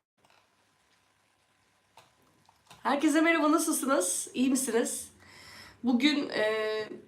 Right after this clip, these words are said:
siyaseten C H P'de yerel seçim adaylarının belirlendiği gün, kritik bir gün. E, diğer yanıyla yani C H P Genel Merkezi'nde sıcak saatler yaşanıyor. Diğer yanıyla da, ım, İYİ Parti'de çalkantılar devam ediyor. İstifalar var.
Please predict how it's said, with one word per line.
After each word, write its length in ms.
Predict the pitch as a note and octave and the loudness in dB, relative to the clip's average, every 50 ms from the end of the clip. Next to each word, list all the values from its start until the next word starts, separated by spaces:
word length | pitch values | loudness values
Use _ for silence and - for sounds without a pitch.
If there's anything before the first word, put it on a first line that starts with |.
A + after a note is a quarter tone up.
| - | -16
siyaseten 760 | - - - C4+ B3+ C4 B3+ B3+ C#4+ C#4+ - D4+ D4+ E4 F4+ - - - _ _ _ _ - A#3+ | -14 -10 -4 -2 0 0 0 0 -2 -2 -2 -2 -2 -4 -8 -10 -14 -20 _ _ _ _ -14 -8
C 120 | A3 B3 C4 | -2 0 2
H 220 | A#3+ B3+ B3+ - | 2 2 2 2
P'de 240 | - C#4+ C#4 B3 C#4 | 0 0 0 2 2
yerel 460 | D4+ D#4 - - B3+ B3+ B3 C4 C4 | 2 2 0 0 0 2 2 2 0
seçim 420 | B3+ C4 C4 B3+ - - B3 - - | -2 -4 -6 -4 -4 -4 -4 -2 0
adaylarının 600 | A3+ A#3+ B3 B3 A#3+ A#3+ A#3+ A#3+ C4+ C#4+ C#4 A#3+ | 2 4 4 6 6 6 4 4 4 4 4 4
belirlendiği 640 | B3+ A#3+ B3 B3 A#3+ A#3 A#3+ A#3 A#3+ B3 B3 A3+ | 6 6 8 8 6 6 4 2 2 2 2 2
gün, 220 | G3+ F#3+ F#3+ G3+ - | 2 0 -2 -2 -4
kritik 400 | - A#3 A#3 A#3 B3 B3 B3 - | -4 -4 -4 -2 -4 -4 -4 -2
bir 200 | G#3 G3 G3 G3 | 0 0 0 0
gün. 280 | E3+ F3 A#3+ C#4+ - - - - - - - - - - - - | 0 -2 -4 -6 -8 -10 -16 -20 -20 -20 -20 -20 -20 -20 -12 -8
E, 200 | - F#3+ F#3 G3+ | -6 -6 -4 0
diğer 220 | C4 C#4 C4+ C4 | 2 4 4 4
yanıyla 380 | C4+ C4+ B3+ C4 C4+ C4 B3 A3+ | 4 2 2 0 0 2 2 2
yani 220 | G3 G3 G3+ G3+ | 2 2 0 0
C 160 | G#3 A#3+ A3 | 2 2 2
H 100 | A3 A3 | 2 4
P 140 | A3+ B3 A#3 | 6 6 6
Genel 340 | A3+ A3 A3+ A3+ A3+ A#3 A#3 | 6 6 2 2 2 2 2
Merkezi'nde 480 | A#3 G#3 G3 G3 G#3+ A3 G3 G#3 B3+ C4 | 2 0 0 0 -2 -2 -2 -2 -2 -2
sıcak 340 | C4 B3 - B3 A#3+ A#3 | -2 -2 0 0 0 0
saatler 480 | - - A3+ A3 G#3+ G#3+ - A3 G#3+ G#3 | 0 0 0 0 0 0 2 2 2 2
yaşanıyor. 600 | G#3 F#3 - - E3+ D#3+ D#3+ D#3+ E3 F3+ G#3+ G#3+ | 2 0 0 -2 -2 -6 -4 -4 -4 -4 -2 0
Diğer 280 | A#3+ B3+ B3+ B3+ B3+ B3 | 2 4 6 6 6 4
yanıyla 420 | B3+ B3+ C4+ C4+ C4 B3 A#3 G#3 | 4 2 2 2 0 0 0 0
da, 240 | A3+ C4 D#4+ F4 - - - - - - - - _ - | 0 0 -2 -4 -8 -14 -20 -20 -20 -20 -20 -20 _ -14
ım, 200 | - G#3 G#3 G#3 - | -8 -6 -4 -2 0
İYİ 200 | B3 C4 C4 - | 2 2 2 4
Parti'de 480 | D4 D4+ B3+ B3 - G#3+ G3+ G3+ G3+ | 4 4 4 4 2 -2 -4 -4 -2
çalkantılar 720 | G3+ - C4 A#3+ A#3 - B3 A#3+ A#3 A#3 A#3+ B3 A#3+ B3 A#3 | 0 2 2 2 2 2 0 0 0 0 2 2 2 2 4
devam 340 | A#3 G#3+ G#3 G#3 G#3+ A3 G#3 | 2 2 4 4 2 2 2
ediyor. 360 | F3+ D#3 - - - - - | 0 0 -2 -4 -6 -6 -6
İstifalar 600 | - - - A#3 A3 - A3 G#3+ G#3+ A3 G#3+ G#3 F#3+ | -8 -8 -10 -8 -6 -4 -2 -2 0 0 0 0 0
var. 480 | E3 D#3 D#3+ - - - - - - | -2 -2 -4 -4 -8 -12 -16 -16 -18